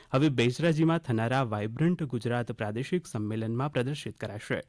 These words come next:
સત્તાવાર યાદી મુજબ જથ્થાબંધ દવાના ઉત્પાદનમાં મહેસાણા, જ્યારે હોસ્પિટલ ટ્રોલી, સ્ટ્રેચર વગેરે જેવા જરૂરી તબીબી ઉપકરણ ઉત્પાદન સહિત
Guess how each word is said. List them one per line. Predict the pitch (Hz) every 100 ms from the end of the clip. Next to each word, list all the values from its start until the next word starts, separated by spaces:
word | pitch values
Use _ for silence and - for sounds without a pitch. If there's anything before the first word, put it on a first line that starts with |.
| _ _ _
સત્તાવાર | - 147 147 131 113
યાદી | 104 107
મુજબ | 117 113 151
જથ્થાબંધ | 143 117 120 113 156 160
દવાના | 120 123 123
ઉત્પાદનમાં | 127 - 123 123 127 139 143 - - 123
મહેસાણા, | 127 127 170 101 95
જ્યારે | - 117 113 120
હોસ્પિટલ | 123 127 120 - 147 165
ટ્રોલી, | 160 127 113 113 147
સ્ટ્રેચર | - - 113 113 139 135
વગેરે | 113 120 143 147
જેવા | 123 113 120 - - _ 117
જરૂરી | 131 135 143 180
તબીબી | 170 110 127 156 180
ઉપકરણ | - 117 - 170 123
ઉત્પાદન | - 110 107 113
સહિત | - 180 135